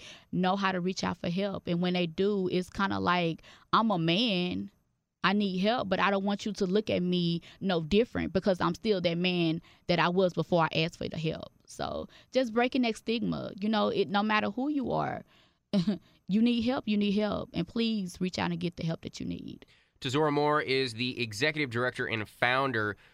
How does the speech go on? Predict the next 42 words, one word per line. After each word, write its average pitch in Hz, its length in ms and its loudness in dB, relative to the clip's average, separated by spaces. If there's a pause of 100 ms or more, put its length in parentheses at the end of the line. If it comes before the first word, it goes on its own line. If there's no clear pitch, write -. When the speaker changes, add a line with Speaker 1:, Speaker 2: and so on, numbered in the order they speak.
(100)
Speaker 2:
of 87 120 -6
Hear 120 180 -2
My 113 140 0
Cry 107 240 0
Foundation. 98 640 -2
Their 98 140 -2
website, 95 480 -2
hear 101 180 -4
my 95 140 -2
cry 95 360 -2
foundation 87 640 -6
dot 82 200 -4
org. 90 300 -6
You 98 100 -10
can 98 100 -10
give 87 140 -6
them 82 100 -8
a 80 60 -12
call, 127 420 0 (240)
two 170 160 0
one 151 140 2
four, 123 440 0
nine 107 440 -2
eight 101 160 -4
eight, 101 240 -4 (280)
nine 104 260 -2
one 104 280 -2
six - 380 -8
one. 85 180 -4 (220)
Let's 139 160 -4
talk 160 240 -2
about 135 220 -2
the 104 60 -8
different 104 300 -6
services 104 520 -4
that 98 140 -6
you 95 120 -10
guys 90 240 -4
offer. 95 320 -4
You 92 140 -8
just 98 200 -6
mentioned 95 580 -4